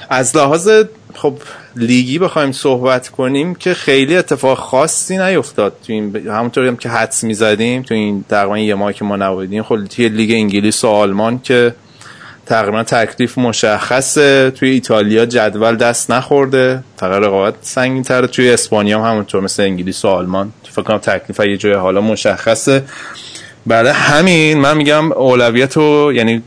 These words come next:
اصلاً قرارم همین بود که اولویت رو گذاشتیم برای بازی چمپیونز لیگ، اه،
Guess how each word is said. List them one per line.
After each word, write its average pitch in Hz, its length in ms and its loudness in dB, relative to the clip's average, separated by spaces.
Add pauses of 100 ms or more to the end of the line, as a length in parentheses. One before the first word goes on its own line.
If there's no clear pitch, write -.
(100)
اصلاً 110 200 -2
قرارم 113 360 2
همین 120 200 0
بود 120 120 -2
که - 60 -6
اولویت 104 400 2
رو 120 60 0
گذاشتیم 117 340 2
برای 107 140 2
بازی 107 380 2
چمپیونز 104 680 -2
لیگ، 127 260 2 (760)
اه، 147 60 0